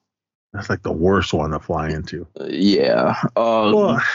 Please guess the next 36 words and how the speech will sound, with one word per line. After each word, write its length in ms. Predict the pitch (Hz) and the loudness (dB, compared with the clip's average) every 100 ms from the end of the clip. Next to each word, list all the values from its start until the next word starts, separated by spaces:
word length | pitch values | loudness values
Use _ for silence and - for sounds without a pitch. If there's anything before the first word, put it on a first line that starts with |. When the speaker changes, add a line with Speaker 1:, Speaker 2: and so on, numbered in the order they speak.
| - | 0
Speaker 1:
it's 160 | 170 - | 0 2
all 140 | 151 | 2
right 200 | 113 110 | 2 2
if 80 | 92 | 2
I'm 140 | 98 | 2
by 140 | 92 95 | 2 2
myself. 680 | 92 - 104 95 90 - | 2 0 0 0 0 -4
It's 160 | 104 - | -6 -2
usually 240 | 113 104 | 2 4
when 100 | 101 | 4
I 160 | 98 98 | 4 2
fly 440 | - - 98 98 | 0 -2 2 2
through 240 | 92 107 98 | 2 2 2
there 180 | 98 | 4
with 80 | 98 | 2
my 140 | 87 82 | 2 0
family. 500 | - 101 101 101 104 | 0 4 6 6 6
Uh, 300 | 95 87 85 | 4 2 2
that's 280 | 95 87 - | 0 0 2
when 100 | 87 | 2
I'm 180 | 85 82 | 2 2
just 320 | 82 - - - | -2 -4 -10 -2
gonna 160 | 90 78 | 0 0
pull 240 | - 101 | 2 2
my 140 | 82 82 | 4 2
hair 260 | 85 85 | 2 2
out. 320 | 82 82 - - | 0 -2 -6 -2
<laughs> 60 | 190 - - - 427 427 427 - _ _ _ _ _ _ _ _ _ _ _ _ - - | 0 0 0 0 0 -2 -6 -8 _ _ _ _ _ _ _ _ _ _ _ _ -12 0
Speaker 2:
But 120 | 131 | 4
yeah, 240 | 135 156 | 6 6
they, 340 | 139 127 139 151 | 4 4 6 6
uh, 300 | 139 127 120 - - - _ | 6 4 2 -4 -20 -20 _
the, 280 | 131 - - | -6 -2 0
he 300 | - 160 247 | 2 2 2
gets, 520 | 165 160 202 - - | 4 4 4 -2 -2
um, 800 | 123 131 117 110 104 104 110 | 0 2 2 2 0 -2 -4